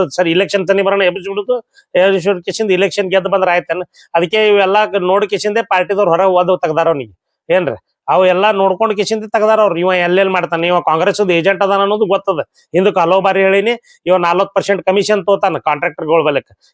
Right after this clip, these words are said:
ಈಗಾದ್ರೂ ಒಬ್ಬ ಕಾರ್ಯಕರ್ತಗ ಕ-, ಕೆಲ್ಸ ಕೊಟ್ಟ ಕಿಶಿಂದ ಒಂದ್ ರೂಪಾಯಿ ಕಮಿಷನ್ ತೊಗೊಳಾರ್ದ ಕಾರ್ಯಕರ್ತ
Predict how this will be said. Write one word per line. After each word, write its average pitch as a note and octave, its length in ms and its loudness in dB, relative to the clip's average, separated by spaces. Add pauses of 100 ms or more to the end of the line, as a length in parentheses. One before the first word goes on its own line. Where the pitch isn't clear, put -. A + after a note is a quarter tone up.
ಈಗಾದ್ರೂ A3 420 2 (100)
ಒಬ್ಬ A3 120 0 (200)
ಕಾರ್ಯಕರ್ತಗ G#3+ 520 0 (180)
ಕ-, F#3+ 240 0
ಕೆಲ್ಸ F3 180 0 (120)
ಕೊಟ್ಟ G#3 140 0
ಕಿಶಿಂದ G3 320 -2 (320)
ಒಂದ್ F#3+ 160 2
ರೂಪಾಯಿ G#3+ 220 0
ಕಮಿಷನ್ G#3+ 440 0
ತೊಗೊಳಾರ್ದ G#3+ 320 2 (100)
ಕಾರ್ಯಕರ್ತ G3 400 -2